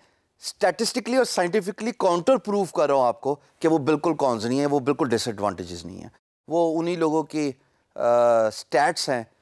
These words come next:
जो शायद मिसमैनेज्ड हैं, नॉन ऑर्गेनाइज्ड हैं या ओवरवर्क कर रहे हैं। ये तीनों चीज़ें बहुत इंपॉर्टेंट हैं। एक और एस्पेक्ट है जो अमूमन देखा जाता है फ्रीलांसर्स की तरफ से,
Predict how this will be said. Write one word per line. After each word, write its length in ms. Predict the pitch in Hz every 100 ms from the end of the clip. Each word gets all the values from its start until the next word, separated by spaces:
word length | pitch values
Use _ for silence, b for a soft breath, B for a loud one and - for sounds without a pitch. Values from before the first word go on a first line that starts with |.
| _ -
जो 260 | 226 240 233
शायद 500 | - 240 247 156 - _ 127
मिसमैनेज्ड 680 | 151 - 151 139 135 110
हैं, 140 | 127 120 _ _ _ _ _ _ _ -
नॉन 360 | 113 131 143
ऑर्गेनाइज्ड 680 | 147 143 139 131 127 120 120
हैं 140 | 110 - _ _ _ _ _ _ -
या 220 | 190 185 160 - _ _ _ _
ओवरवर्क 600 | 160 151 165 131 123 104 -
कर 140 | 95
रहे 140 | 95
हैं। 160 | 104 - _ _ _ _
ये 60 | 131
तीनों 240 | 151 139
चीज़ें 280 | 113 110 110
बहुत 240 | 98 104
इंपॉर्टेंट 420 | 95 87 95 - -
हैं। 100 | - _ _ -
एक 200 | 294 -
और 120 | 277
एस्पेक्ट 420 | 269 - 214 -
है 140 | 156 185 190 _ -
जो 340 | 190 196 196 185
अमूमन 360 | 170 208 277 247
देखा 220 | 175 160
जाता 320 | 120 107 110
है 140 | 98 - _ -
फ्रीलांसर्स 520 | 165 160 147 160 139
की 120 | 143
तरफ 260 | 120 120 117
से, 240 | 113 131